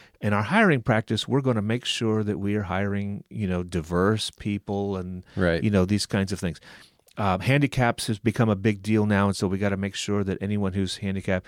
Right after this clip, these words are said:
Speaker 1: I know that for our company, right, we have people who, um,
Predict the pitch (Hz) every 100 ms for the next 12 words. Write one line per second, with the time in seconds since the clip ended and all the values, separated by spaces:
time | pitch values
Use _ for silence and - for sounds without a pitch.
0 | - - - 123 131 123 - 101 175 135
1 | 110 110 120 113 113 107 107 95 - 117
2 | 113 101 107 104 107 - 98 90 82